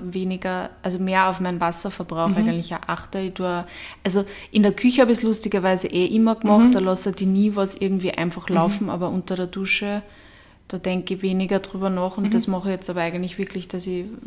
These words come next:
Speaker 1: beim Einseifen oder, weiß ich nicht, mein, wenn mein, mein, mein Conditioner einwirken lasse, dann
Speaker 2: Mhm.
Speaker 1: tue ich immer das Wasser ab dran.
Speaker 2: Ja.
Speaker 1: Das ist wirklich was, mit dem man auch ganz schnell, ganz
Speaker 2: Ja,
Speaker 1: einfach ein bisschen
Speaker 2: auf
Speaker 1: Wasser
Speaker 2: jeden
Speaker 1: sparen
Speaker 2: Fall,
Speaker 1: kann und
Speaker 2: auf
Speaker 1: auch
Speaker 2: jeden
Speaker 1: somit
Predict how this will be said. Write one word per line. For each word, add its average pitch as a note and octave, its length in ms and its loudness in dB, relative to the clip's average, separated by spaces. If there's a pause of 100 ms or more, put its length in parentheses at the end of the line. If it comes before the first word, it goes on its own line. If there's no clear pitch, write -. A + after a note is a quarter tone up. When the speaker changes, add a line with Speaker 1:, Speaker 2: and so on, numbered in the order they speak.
(120)
Speaker 1:
beim F3 180 -6
Einseifen F3+ 680 -6
oder, F3 580 -6
weiß F3+ 220 -4
ich F#3+ 80 -4
nicht, F3+ 320 -8
mein, E3 400 -6
wenn F3+ 240 -4
mein, F3+ 320 -4
mein, F3 360 -4 (540)
mein F3+ 240 -4
Conditioner G3 560 2
einwirken F#3 600 2
lasse, F3+ 560 0 (240)
dann F3+ 480 0
Speaker 2:
Mhm. F#3+ 80 -10 (440)
Speaker 1:
tue F#3 140 -4
ich F3 160 -4
immer F#3 300 -2
das - 200 -10
Wasser - 300 -8
ab - 180 -12
dran. F3+ 380 -10
Speaker 2:
Ja. G#3 160 -10 (600)
Speaker 1:
Das F#3+ 160 -6
ist F#3+ 160 -6
wirklich F#3 340 -6
was, F3+ 300 -6 (200)
mit F#3 200 -8
dem F3+ 140 -4
man E3+ 300 -6
auch - 40 -16
ganz E3+ 320 -6
schnell, F3+ 300 -8
ganz F3 260 -6
Speaker 2:
Ja, - 80 -10
Speaker 1:
einfach E3+ 320 -2
ein E3 80 -8
bisschen F3+ 360 -6
Speaker 2:
auf F3 100 -4
Speaker 1:
Wasser F3+ 200 -4
Speaker 2:
jeden F3+ 140 -4
Speaker 1:
sparen F3 240 -4
Speaker 2:
Fall, - 60 -12
Speaker 1:
kann F3 180 -4
und F3 80 -4
Speaker 2:
auf E3+ 80 -4
Speaker 1:
auch F3+ 60 -6
Speaker 2:
jeden F3 120 -4
Speaker 1:
somit F3+ 180 -2